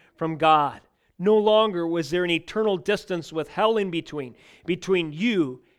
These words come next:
and His divine favor. But you were reconciled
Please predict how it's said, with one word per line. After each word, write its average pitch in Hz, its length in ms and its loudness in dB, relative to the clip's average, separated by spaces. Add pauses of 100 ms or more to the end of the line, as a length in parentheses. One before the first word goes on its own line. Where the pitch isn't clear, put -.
and 165 220 -2
His 160 500 -2 (240)
divine 151 520 0
favor. 135 520 -4 (440)
But 156 200 -8
you 202 80 -2
were 160 160 0
reconciled 208 1120 0